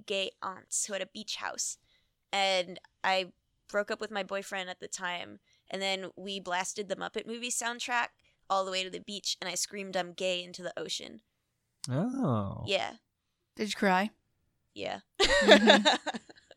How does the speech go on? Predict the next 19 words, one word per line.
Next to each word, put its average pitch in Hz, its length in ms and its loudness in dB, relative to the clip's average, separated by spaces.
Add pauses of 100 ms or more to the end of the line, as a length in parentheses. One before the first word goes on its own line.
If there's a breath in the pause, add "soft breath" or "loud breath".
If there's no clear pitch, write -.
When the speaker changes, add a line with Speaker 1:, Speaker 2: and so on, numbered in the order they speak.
(580 loud breath)
Speaker 1:
Yeah, - 60 -16
I - 100 -18 (120)
Speaker 3:
What 220 100 6
Speaker 1:
did. 226 80 6
Speaker 3:
did 220 80 2
Marissa 214 340 -2
say? 165 280 -6 (420)
Speaker 1:
Um, 202 480 4
sh-, - 340 0
I 180 160 0
don't, 185 220 -6
she 180 180 -10
was 175 280 -10
just, - 320 -4
like, 170 360 -6 (800)
probably 165 380 -2
felt - 260 -4
really 165 320 -10
awkward. 180 460 -6